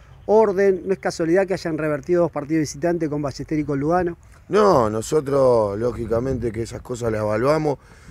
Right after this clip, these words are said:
Speaker 2: El equipo viene progresando, ya empieza a entender lógicamente lo que uno pretende dentro del campo de juego, esa madurez que vos, eh, notás, como seguramente la gente, nosotros también, y bueno, nos da la tranquilidad de que los chicos,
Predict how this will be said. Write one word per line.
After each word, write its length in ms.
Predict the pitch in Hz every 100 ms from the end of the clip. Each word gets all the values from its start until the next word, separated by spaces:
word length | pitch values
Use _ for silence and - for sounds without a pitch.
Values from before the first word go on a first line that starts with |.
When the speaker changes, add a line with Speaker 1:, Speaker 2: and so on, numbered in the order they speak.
| - -
Speaker 2:
El 120 | 95
equipo 380 | 110 131 127 123
viene 340 | 123 123 117
progresando, 840 | 101 110 107 104 127 135 131 123 117
ya 460 | 98 113 113 101 80 - -
empieza 440 | 98 107 120 117 113
a 40 |
entender 360 | 113 110 123 123
lógicamente 680 | 110 101 101 113 127 113 107
lo 140 | 101
que 100 | 101
uno 300 | 113 120 107
pretende 580 | 101 101 117 117 107 92 - - - -
dentro 400 | 113 123 113 117
del 140 | 113
campo 320 | 127 127 117
de 80 | 110
juego, 420 | - 151 156 139
esa 180 | 120 117
madurez 460 | 113 113 117 123 110
que 100 | 113
vos, 400 | 120 123 113 90 _ _ _
eh, 540 | 87 104 101 101 95 95
notás, 340 | 104 101 143
como 200 | 123 110
seguramente 640 | 98 107 117 110 117 117 110
la 100 | 101
gente, 360 | 101 131 117
nosotros 440 | 107 98 120 113 107
también, 460 | 104 117 139 147
y 100 | 135
bueno, 320 | 113 127 104 92 - - -
nos 220 | 107 120
da 180 | 143 151
la 140 | 139
tranquilidad 680 | 127 127 127 123 127 147 160
de 120 | 143
que 100 | 117
los 160 | 120 117
chicos, 720 | 139 120 135 131 123 120